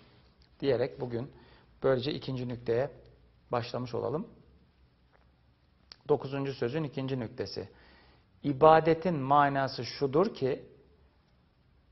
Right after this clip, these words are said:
ha, ibadetin manası tarif edilecek. Lütfen dikkat edelim. Dergâh-ı ilahide abd,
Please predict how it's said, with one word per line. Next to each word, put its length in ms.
ha, 360
ibadetin 520
manası 440
tarif 280
edilecek. 340
Lütfen 280
dikkat 280
edelim. 200
Dergâh-ı 500
ilahide 720
abd, 380